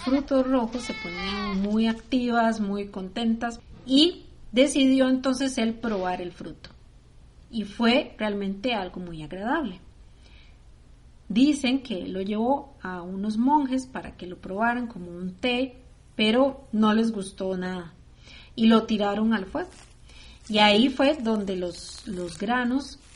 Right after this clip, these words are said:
supuestamente se tostaron y ellos descubrieron que moliéndolo y todo se podía hacer una bebida muy agradable.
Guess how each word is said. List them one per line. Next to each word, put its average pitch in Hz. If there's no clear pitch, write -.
supuestamente 262
se -
tostaron 233
y 208
ellos 220
descubrieron 233
que 190
moliéndolo 202
y 247
todo 220
se 220
podía 180
hacer 185
una 196
bebida 180
muy 180
agradable. -